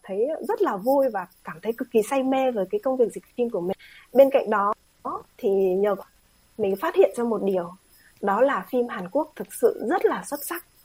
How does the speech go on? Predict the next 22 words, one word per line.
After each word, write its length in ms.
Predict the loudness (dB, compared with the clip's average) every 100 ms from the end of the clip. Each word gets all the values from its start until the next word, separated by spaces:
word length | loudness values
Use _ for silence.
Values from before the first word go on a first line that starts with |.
| _ -20 -20 _ 2
Trước 200 | 4 6
đây 180 | 4 4
thì 60 | 2
mình 180 | 0 0
xem 140 | -4 -4 -2
phim 260 | -2 0
vì 200 | 2 2
là 220 | 2 -2 -2
phim 180 | -2 0
nào 140 | 0
nhiều 200 | 0 0
người 160 | -2 -4
xem 440 | -4 -2 -2 -4
hay 160 | -2 0
là 160 | 0 0 -12 -20 -4
phim 140 | -2 0
nào 140 | 0
đang 180 | 0 0
hot 220 | 0 0 0
thì 60 |
mình 200 | 0 0
xem. 220 | -2 -8